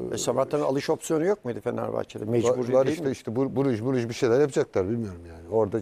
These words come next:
Speaker 1: şey yapacak.
Speaker 2: Yani Samatta'yı
Speaker 1: Yani
Speaker 2: da aynı fiyata, o fiyatlara falan satma, e, çok zor. E, çünkü <clears throat> o da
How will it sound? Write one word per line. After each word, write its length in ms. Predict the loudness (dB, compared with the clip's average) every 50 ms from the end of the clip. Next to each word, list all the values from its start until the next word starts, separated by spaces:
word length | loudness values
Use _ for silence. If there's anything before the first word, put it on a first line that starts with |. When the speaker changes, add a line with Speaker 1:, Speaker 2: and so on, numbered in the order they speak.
| -2 -2
Speaker 1:
şey 60 | -2
yapacak. 280 | -2 -2 -2 -4 -4 -4 -6 _ _ -10 -6
Speaker 2:
Yani 180 | -4 -2 -2 -2
Samatta'yı 400 | 0 0 0 2 4 4 4 4 2
Speaker 1:
Yani 80 | 2
Speaker 2:
da 240 | 2 2 0 0 0
aynı 280 | 0 0 2 0 0 -2
fiyata, 340 | 0 -2 -2 -2 0 -2
o 120 | -2 -2 -4
fiyatlara 440 | -2 0 -2 -2 0 0 -2 -2 0
falan 180 | -2 -2 -4 -2
satma, 460 | 0 0 -2 -2 -2 -4 -4 -4 -4 -2 -2
e, 160 | 0 0 0
çok 260 | -2 -4 -6 -6 -2
zor. 480 | 0 2 2 2 0 0 0 2 2 2
E, 60 | 0
çünkü 320 | 0 -4 -6 -2 2 4 4 4 2
<clears throat> 140 | 0 -2 0
o 120 | 0 4
da 140 | 4 4 2